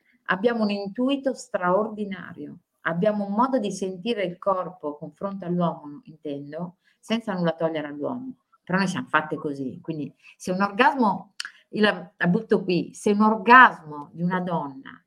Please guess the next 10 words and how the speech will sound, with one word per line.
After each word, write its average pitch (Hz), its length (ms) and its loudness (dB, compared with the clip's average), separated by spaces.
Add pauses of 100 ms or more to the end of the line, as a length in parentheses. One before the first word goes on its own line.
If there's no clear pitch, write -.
(640)
è 185 220 -2
veramente 175 920 0
molto, 165 760 2
ma 139 160 -12
molto, 214 580 -2
ma 135 120 -10
molto 214 420 -4
più 151 140 -12
potente 147 840 -4
di 139 80 -20